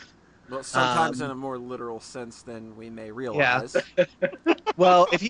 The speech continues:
Speaker 2: if you read, if you read, like, DayZ anecdotes, it, it really <laughs> feels pornographic.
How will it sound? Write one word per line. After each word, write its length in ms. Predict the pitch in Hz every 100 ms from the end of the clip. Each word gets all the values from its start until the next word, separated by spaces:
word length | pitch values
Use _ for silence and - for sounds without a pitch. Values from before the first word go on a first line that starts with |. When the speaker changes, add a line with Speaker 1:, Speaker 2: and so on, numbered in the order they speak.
| -
Speaker 2:
if 140 | 196
you 140 | 269 349
read, 400 | 226 226 233 175
if 100 | 202
you 180 | 233 277
read, 360 | 175 208 202 170
like, 300 | 160 151 135
DayZ 680 | 151 156 131 131 135 127 123 _ - - _ _ _ -
anecdotes, 840 | 135 139 135 120 135 127 120 - -
it, 200 | 156 143 -
it 160 | 170 147
really 320 | 151 156 139
<laughs> 100 | -
feels 240 | 143 151 -
pornographic. 960 | - 156 127 - 143 - - 143 -